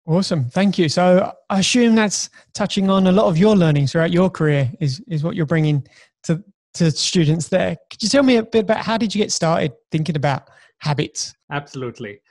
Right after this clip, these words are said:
Speaker 2: So, so, so it started with, um, sort of a phase in my career where I wasn't doing that well. And, and really, it was the first time in my career where I was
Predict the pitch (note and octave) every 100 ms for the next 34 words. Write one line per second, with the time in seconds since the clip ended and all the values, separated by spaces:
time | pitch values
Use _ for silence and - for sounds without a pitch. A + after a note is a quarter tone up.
0 | _ - D#3 D3 A#3 E3 A3+ A3+ - F3+
1 | F3+ G3+ D3+ D#3+ D#3 - _ C#3+ C3+ C#3
2 | B2+ _ _ F#3+ A#3+ B3 A3+ - - D#3+
3 | F3+ E3 D3 D#3 D3 C#3+ C#3+ C#3 C3+ D3
4 | C#3+ B2+ B2+ C3 B2+ - G#3 E3 B2 E3
5 | E3 E3+ D3+ C#3 C3+ A#2+ A2 - A2+ G#2+
6 | F2 _ _ _ _ _ _ _ D#3+ F3+
7 | D#3+ _ _ D#3+ D3+ F#3 A3+ F3 F3+ F3
8 | D#3 - D#3+ E3 E3 E3 D3+ D3 C#3 C3+
9 | C3 C3 B2 - C3 B2+ B2 A#2+ A2+ A2+
10 | A2 G#2+ _ _ _ _ _ _ _ C#3
11 | C#3 C#3 C#3+ C3 - -